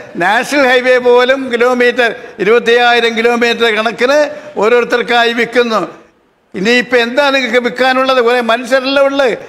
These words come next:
ഈ സമ്പത്തെല്ലാം നിങ്ങൾ ഈ നികുതി മുഴുവൻ അടിച്ചേൽപ്പിച്ചിട്ട് ആ സമ്പത്ത് ഉണ്ടാക്കുകയല്ലേ, വിൽക്കുകയല്ലേ? സംസ്ഥാന ഗവൺമെന്റ് അങ്ങനെ വിറ്റ് ഭരണം നടത്താൻ വല്ലതും ഉണ്ടോ?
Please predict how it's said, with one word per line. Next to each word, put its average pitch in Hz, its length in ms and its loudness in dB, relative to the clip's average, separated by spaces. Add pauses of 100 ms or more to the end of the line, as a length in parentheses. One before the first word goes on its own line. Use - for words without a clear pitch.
(180)
ഈ 247 200 0
സമ്പത്തെല്ലാം 269 760 0
നിങ്ങൾ 269 340 -2 (260)
ഈ 240 160 0
നികുതി 277 320 2
മുഴുവൻ 262 360 2
അടിച്ചേൽപ്പിച്ചിട്ട് 262 1000 0 (240)
ആ 220 120 2
സമ്പത്ത് 262 520 0
ഉണ്ടാക്കുകയല്ലേ, 277 600 0
വിൽക്കുകയല്ലേ? 233 720 0 (220)
സംസ്ഥാന 262 420 0
ഗവൺമെന്റ് 262 360 0
അങ്ങനെ 262 200 -2
വിറ്റ് 254 240 -4
ഭരണം 247 300 0
നടത്താൻ 254 320 0
വല്ലതും 262 240 2
ഉണ്ടോ? 262 580 0